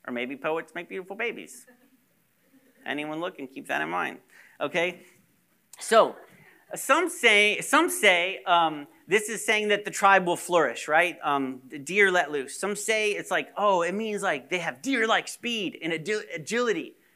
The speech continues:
which I love. I remember when I took Taekwondo, I would have loved if they were like, "Man, you are, like, quick like a deer." You know, be like, "Oh, yeah, like a fawn," right?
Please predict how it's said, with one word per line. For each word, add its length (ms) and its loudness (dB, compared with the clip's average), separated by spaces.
which 180 -6
I 120 2
love. 340 2
I 100 2
remember 360 -2
when 120 -4
I 80 0
took 200 -10
Taekwondo, 520 -4
I 80 2
would 100 0
have 120 -8
loved 320 -2
if 100 -12
they 100 -6
were 120 -8
like, 200 -6
"Man, 320 -12
you 220 -10
are, 120 -8
like, 340 -16
quick 180 -14
like 140 -20
a 100 -20
deer." 220 -20
You 80 -8
know, 200 -4
be 100 -10
like, 180 -10
"Oh, 160 -6
yeah, 480 -6
like 120 -14
a 40 -14
fawn," 480 -14
right? 280 0